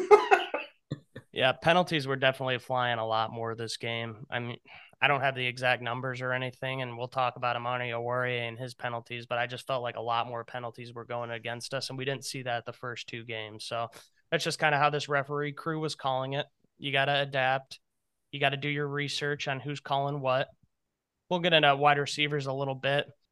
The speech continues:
The biggest news was Amon-Ra Saint Brown losing that streak of the eight-plus catches, mostly due to his ankle injury. You really hate to see it. You knew it wasn't gonna last forever, but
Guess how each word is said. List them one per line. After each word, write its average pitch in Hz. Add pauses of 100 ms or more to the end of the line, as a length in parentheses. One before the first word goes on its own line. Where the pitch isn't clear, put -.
(220)
The 160
biggest 160
news 151
was 135
Amon-Ra 139
Saint 135
Brown 139
losing 147
that 143
streak 143
of 131
the 131
eight-plus 139
catches, 135 (680)
mostly 160
due 143
to 151
his 139
ankle 131
injury. 135 (720)
You 151
really 170
hate 143
to 139
see 139
it. 139
You 135
knew 151
it 113
wasn't 135
gonna 131
last 127
forever, 135 (420)
but 123